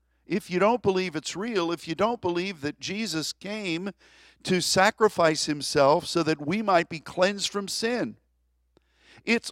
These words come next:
all a demonic subplot, but it is really deceptive, obviously, and we, we need to stand, stand absolutely on behalf of what God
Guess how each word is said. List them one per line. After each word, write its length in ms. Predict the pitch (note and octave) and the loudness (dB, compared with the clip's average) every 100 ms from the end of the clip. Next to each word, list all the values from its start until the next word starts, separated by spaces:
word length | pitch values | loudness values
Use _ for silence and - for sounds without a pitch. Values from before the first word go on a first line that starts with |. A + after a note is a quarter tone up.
| - | -2
all 320 | F#3 A#3+ A#3+ | 2 4 4
a 60 | G3+ | 2
demonic 520 | F3+ F3+ F#3 G#3+ - | -2 0 0 0 -4
subplot, 680 | - A3 A#3 - C#3 A2 - _ _ _ _ _ _ - | -4 -2 -2 -4 -10 -10 -14 _ _ _ _ _ _ 2
but 140 | E3+ F3+ | 4 4
it 140 | F#3+ | 2
is 220 | F#3 C3 | -2 -4
really 760 | C3 C#3+ G#3 A#3+ F3 C3+ B2 A#2 _ _ _ - | -8 -4 -2 0 0 0 -2 -6 _ _ _ -4
deceptive, 880 | D#3 - - G#3+ _ - C3+ F#2+ - - | -4 -2 0 0 _ 2 2 2 -10 -6
obviously, 800 | A2 G2+ G#2 G#2 - C#3 E3 - _ _ _ _ - | -2 -2 -4 -8 -6 -6 -8 -10 _ _ _ _ -2
and 420 | D3 D3+ D3+ C#3 _ | 0 0 -4 -12 _
we, 420 | A#2 A#2+ E3+ A3 G3 | -14 -4 -2 -2 -4
we 200 | E3 G#3+ | -8 -6
need 300 | G3+ F3 F#3 | -6 -6 -8
to 120 | E3 D#3+ | -6 -6
stand, 560 | - F3+ F3 E3+ D#3+ _ _ _ _ _ _ _ - | -6 -4 -2 -2 -6 _ _ _ _ _ _ _ -14
stand 480 | - F#3+ F#3 F3 - | -4 0 2 0 -2
absolutely 1080 | E3 G3 G3+ - F3+ E3 G3 - C#3 B2 B2 _ _ _ | 2 2 0 -2 0 0 -2 -2 -4 -4 -6 _ _ _
on 200 | - D#3 | 0 0
behalf 460 | D#3 D#3 E3 E3 E3 | 2 0 2 0 -2
of 160 | C3 | -4
what 320 | C#3+ D#3+ - - | 0 0 0 -2
God 440 | E3 F3+ G3 | 0 2 0